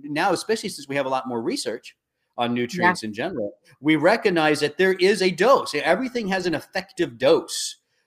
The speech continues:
Speaker 1: uh, where it really works. And, uh, unfortunately, a lot of our food sources, although they're great, and they're great sources of things like chlorophyll, they're ju-, it's just not enough unless you're willing to eat, like, a bucket of salad, like,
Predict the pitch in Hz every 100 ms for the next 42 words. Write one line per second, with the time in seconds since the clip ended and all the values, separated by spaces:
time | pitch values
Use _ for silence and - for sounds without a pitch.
0 | - 131 123 139 147 139 139 127 127 123
1 | 120 120 - 135 131 139 135 131 135 -
2 | 180 226 151 139 135 123 113 - 123 113
3 | - 233 349 - 120 107 117 - _ _
4 | - 135 147 139 139 120 127 202 233 233
5 | - _ _ 139 139 131 156 143 - 208
6 | 277 202 143 135 143 120 113 113 117 110
7 | 104 107 98 95 _ _ _ - 170 170
8 | 202 190 - 190 180 143 127 180 160 147
9 | 160 160 147 143 139 131 127 113 117 107
10 | 90 _ _ _ _ - 131 147 113 98
11 | - _ _ - - 120 147 139 117 110
12 | 101